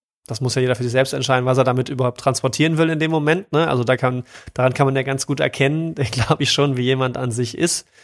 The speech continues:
Will er sich über dieses Trinkgeld wichtig tun? Will er anderen Personen imponieren vielleicht auch? Und wenn's halt nur die Kellner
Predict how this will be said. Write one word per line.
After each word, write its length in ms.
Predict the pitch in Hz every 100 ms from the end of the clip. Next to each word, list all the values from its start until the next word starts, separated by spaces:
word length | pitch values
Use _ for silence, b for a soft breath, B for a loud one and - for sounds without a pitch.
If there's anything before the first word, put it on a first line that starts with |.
| b
Will 140 | 135 139
er 100 | 156
sich 320 | 156 - - _ -
über 240 | 147 147
dieses 280 | 135 139 143
Trinkgeld 460 | - 147 151 143 135
wichtig 360 | 156 165 151
tun? 320 | - 165 156
Will 120 | 135 131
er 120 | 135
anderen 520 | 135 139 127 127 131 _ _ _ _ -
Personen 480 | 139 120 135 131
imponieren 680 | 135 135 131 127 123 147 196 - -
vielleicht 480 | - 151 165 160 156
auch? 200 | 147 151
Und 180 | 139
wenn's 220 | 127 135 -
halt 220 | 131 -
nur 380 | 135 131 135 131
die 220 | 127 120
Kellner 540 | - 131 131 131 127